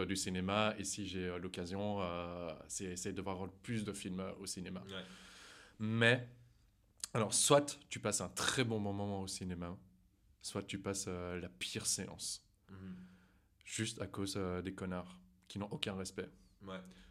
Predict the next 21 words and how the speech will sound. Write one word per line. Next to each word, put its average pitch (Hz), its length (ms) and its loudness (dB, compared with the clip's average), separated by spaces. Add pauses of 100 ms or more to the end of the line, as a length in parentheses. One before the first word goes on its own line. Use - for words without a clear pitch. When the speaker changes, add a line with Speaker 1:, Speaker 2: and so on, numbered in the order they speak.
(360)
Speaker 1:
Et 107 180 4
je - 80 0
vais 113 100 2
te 127 100 2
décrire, 120 380 2
euh, 92 220 4
ces 95 180 0
connards. 92 400 -2
Speaker 2:
Je 95 60 -6
t'écoute. 101 340 -6 (760)
Speaker 1:
<laughs> - 2000 8
J'en 143 120 12
ai 135 120 12
croisé 123 460 12
pas 98 160 8
mal, 95 260 8
des 101 100 8
connards. 185 380 12 (460)
<laughs> 190 40 12 (1500)
Et 120 80 6
depuis 139 500 12